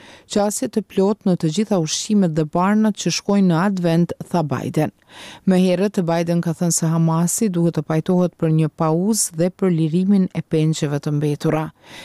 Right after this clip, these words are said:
Izraeli ka thënë së voni se do të hap një vendkalim drejt Gazës veriore dhe një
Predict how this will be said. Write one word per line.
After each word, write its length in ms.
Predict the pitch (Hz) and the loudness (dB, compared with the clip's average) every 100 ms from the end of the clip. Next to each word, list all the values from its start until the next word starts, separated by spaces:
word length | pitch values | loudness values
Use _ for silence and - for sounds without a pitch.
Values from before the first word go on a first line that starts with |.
| - | -2
Izraeli 480 | 190 165 170 165 165 | 0 2 0 0 0
ka 120 | 156 | -2
thënë 240 | - 170 165 | 0 0 0
së 240 | - 196 | 0 -2
voni 380 | 165 160 175 208 | 0 2 2 2
se 340 | - 175 156 | 0 0 0
do 140 | 151 151 | 0 -2
të 120 | 165 | -2
hap 340 | 151 180 - 170 | 0 -2 0 0
një 240 | 160 151 | 0 0
vendkalim 560 | 165 160 151 170 196 170 | 0 -2 -2 2 2 2
drejt 260 | 147 147 | 0 -2
Gazës 600 | 170 170 165 156 151 - | -2 0 0 0 -2 -2
veriore 640 | 156 156 160 156 160 185 226 | -2 0 0 0 2 0 0
dhe 120 | 185 | 2
një 160 | 156 | 0